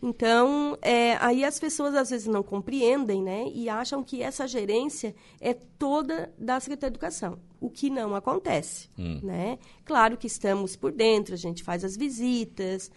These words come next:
Speaker 1: né? O próprio Conselho Municipal de Educação também vai em loco, né? Mas essas questões,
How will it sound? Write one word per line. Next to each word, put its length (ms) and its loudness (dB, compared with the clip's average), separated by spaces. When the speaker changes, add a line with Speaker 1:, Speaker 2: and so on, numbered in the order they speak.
Speaker 1:
né? 240 0
O 60 2
próprio 420 4
Conselho 560 4
Municipal 400 0
de 80 -2
Educação 680 -2
também 460 4
vai 160 2
em 100 4
loco, 800 4
né? 400 -6
Mas 560 2
essas 400 -2
questões, 480 -2